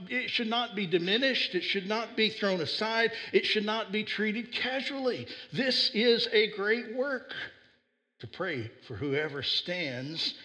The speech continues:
in this pulpit. These verses are exciting because we get to burrow deep into the word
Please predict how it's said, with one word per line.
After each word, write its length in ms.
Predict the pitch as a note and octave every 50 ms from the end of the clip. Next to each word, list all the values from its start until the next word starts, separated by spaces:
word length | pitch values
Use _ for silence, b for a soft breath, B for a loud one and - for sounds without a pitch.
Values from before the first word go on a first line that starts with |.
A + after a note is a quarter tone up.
| B B B B B -
in 280 | D3 D#3 D3 D3+ C#3+ B2+
this 400 | B2+ B2+ B2 - - - - - - _ _ _
pulpit. 340 | - B2 G#2+ - A2+ F#2 -
These 320 | - C#3+ D#3+ D#3 - -
verses 600 | - C3 D#3 D#3 D3+ - - C#3+ C#3 B2+ - - B B B B B B B -
are 200 | C3 A#2+ A#2+ B2
exciting 880 | A2+ - - - - - - - G3 E3+ G3+ G3+ F#3+ E3+ F3+ D#3 D3 C#3
because 340 | C3 B2 - C#3+ C#3 B2+
we 100 | D3+ C#3+
get 140 | C3 F3 - -
to 40 |
burrow 440 | B2+ G2 G#2+ C3 C#3 D3+ C#3+ B2 A#2 G#2 G#2 G#2+
deep 420 | A2 C#3+ E3+ F3 E3+ - - - - -
into 280 | F3 E3 E3 - - E3
the 80 | C#3+ C3+
word 460 | B2 C3 D#3+ F3 F3+ E3+ D#3+ C#3+